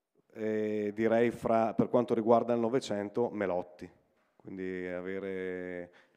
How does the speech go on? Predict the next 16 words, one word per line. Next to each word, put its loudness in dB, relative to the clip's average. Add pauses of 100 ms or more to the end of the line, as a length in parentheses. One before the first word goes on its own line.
(280)
le -8
opere 2
di 0
Melotti 2
che -10
sono -10
state -10
cortesemente -6
prestate -6
da, -10 (320)
da -4
Repetto, -4 (420)
eh, -8
da -10
Milano, -6 (100)
eh, -6